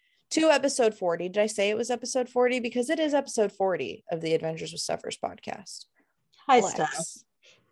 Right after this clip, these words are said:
Speaker 1: Flexing. I'm flexing. You can't see me. I'm flexing. That was as good as that was gonna get.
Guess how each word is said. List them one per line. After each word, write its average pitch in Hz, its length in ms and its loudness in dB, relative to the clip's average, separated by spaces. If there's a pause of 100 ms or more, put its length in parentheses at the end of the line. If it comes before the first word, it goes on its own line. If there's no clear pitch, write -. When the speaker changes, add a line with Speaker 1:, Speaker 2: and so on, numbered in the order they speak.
(260)
Speaker 1:
Flexing. - 640 -4
I'm 208 100 -14
flexing. 233 540 -2
You 226 100 -2
can't 202 320 -2
see 214 160 -4
me. 196 180 -2
I'm 185 160 -2
flexing. 208 680 -8 (920)
That 190 80 -2
was 185 100 -4
as 165 140 -4
good - 180 -4
as 165 80 -10
that - 160 -6
was 185 100 -8
gonna - 200 -12
get. - 340 -8